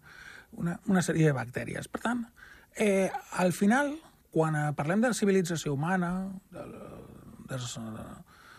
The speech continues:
dels nostres èxits, dels nostres, també, fracassos,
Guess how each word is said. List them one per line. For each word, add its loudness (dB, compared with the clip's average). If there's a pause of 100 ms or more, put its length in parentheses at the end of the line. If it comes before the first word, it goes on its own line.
(120)
dels -14
nostres -10
èxits, -8 (180)
dels -18
nostres, -10 (220)
també, -8
fracassos, -6